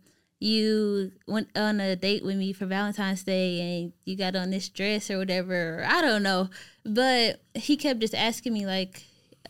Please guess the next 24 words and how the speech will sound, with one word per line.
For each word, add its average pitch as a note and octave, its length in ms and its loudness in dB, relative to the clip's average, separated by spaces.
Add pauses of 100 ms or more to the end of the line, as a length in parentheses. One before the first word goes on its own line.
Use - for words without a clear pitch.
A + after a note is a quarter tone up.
like, G3 320 -2
trying A3 280 0
to G3+ 60 -2
get G#3+ 140 -2
me G#3 80 0
to G3 80 -2
have F#3 180 -4
sex G#3 240 -6
with G3+ 100 -2
him, F3 180 -2
and E3+ 80 -4
I F#3 40 -6
kept G3 220 -8
saying F3+ 300 -4
no, G3 300 -2
like, E3 280 -6
over F#3+ 280 -2
and E3+ 180 -2
over F#3 320 -2
and D3+ 180 -2
over. F3 380 0 (520)
And G#3 440 4
then, G#3+ 280 4
like, E3+ 360 -2